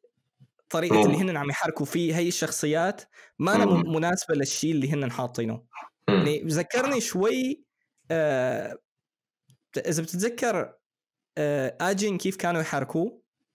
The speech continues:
Speaker 2: مم.
Speaker 1: هلا آجين هو سي جي.
Speaker 2: آجين
Speaker 1: يعني
Speaker 2: مختلف، مختلف.
Speaker 1: تمام؟
Speaker 2: مم.
Speaker 1: بس التقطيش اللي كان يصير بآجين لما يحركوا
Speaker 2: آه.
Speaker 1: الشخصيات
Speaker 2: أوكي.
Speaker 1: بيصير بشيء بيشبهه كتير هون لدرجة مزعجة. يعني أنا ب-، لما أشوف أنمي مرسوم بالإيد أو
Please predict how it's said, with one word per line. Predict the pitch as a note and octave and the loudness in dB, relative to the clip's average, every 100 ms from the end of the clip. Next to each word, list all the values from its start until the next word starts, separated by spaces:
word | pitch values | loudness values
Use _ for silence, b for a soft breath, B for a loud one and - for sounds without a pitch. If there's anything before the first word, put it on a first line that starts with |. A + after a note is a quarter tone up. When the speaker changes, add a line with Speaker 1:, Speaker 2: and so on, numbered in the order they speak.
| _ _ _ - | _ _ _ 2
Speaker 2:
مم. | A2 F#2+ C3 - - - _ _ _ | 4 4 2 -4 -14 -20 _ _ _
Speaker 1:
هلا | D3 D3+ G#3 | -4 -2 0
آجين | A3 A3+ | 0 2
هو | G#3+ | 2
سي | G3+ F3 | 2 2
جي. | E3 | 6
Speaker 2:
آجين | E3 C3+ D3 | 6 8 8
Speaker 1:
يعني | D3 | 8
Speaker 2:
مختلف، | C#3 F3 G2+ F2 - | 8 8 8 6 2
مختلف. | F#2 - B2+ F#2+ - - | 0 4 6 6 4 -2
Speaker 1:
تمام؟ | C#3+ F3+ A#3 - B B - | 0 2 0 -6 B B 2
Speaker 2:
مم. | G#3 | 4
Speaker 1:
بس | F#3+ - - | 4 2 -2
التقطيش | D#3+ D#3 - - - A3+ C4+ - | -2 -2 -4 -8 -2 0 2 2
اللي | E3+ D3+ | 0 0
كان | E3 F3 | 0 0
يصير | D#3+ F3 E3+ | 0 0 0
بآجين | C3 D3+ D3+ C3 A#2+ A#2+ C3 | 0 0 0 0 -2 -2 -2
لما | C#3 | 2
يحركوا | B2+ A2+ A2+ | 6 6 8
Speaker 2:
آه. | A2 | 8
Speaker 1:
الشخصيات | - - C3 B2+ D#3 A#3 - - | 6 4 0 2 2 0 -6 0
Speaker 2:
أوكي. | G2+ - F2 - - - | 2 6 4 2 -8 -2
Speaker 1:
بيصير | D3+ E3 C4+ C#4 F3+ | 0 0 0 0 0
بشيء | - B3+ A3 | -2 -2 0
بيشبهه | A#3 - A#3 G3+ | -2 0 0 0
كتير | E3 G#3+ A#3 G#3+ | -2 0 0 2
هون | G#3 G#3+ D#3 | 2 2 2
لدرجة | F3+ A3 F#3 | 2 2 2
مزعجة. | E3+ E3+ D#3+ C#3 - | 2 0 0 -2 -2
يعني | C#3+ F3 | -2 2
أنا | A3 | 0
ب-، | F3 B B | -2 B B
لما | D3 D3+ | -2 0
أشوف | G#3 A3+ G3 | 0 -2 0
أنمي | G#3 G3 | 0 0
مرسوم | C#3+ C3 F#3 F#3+ | 0 -2 -2 0
بالإيد | D3+ D#3 D#3+ D#3 | 0 0 0 -2
أو | B2+ A#2+ | -2 -2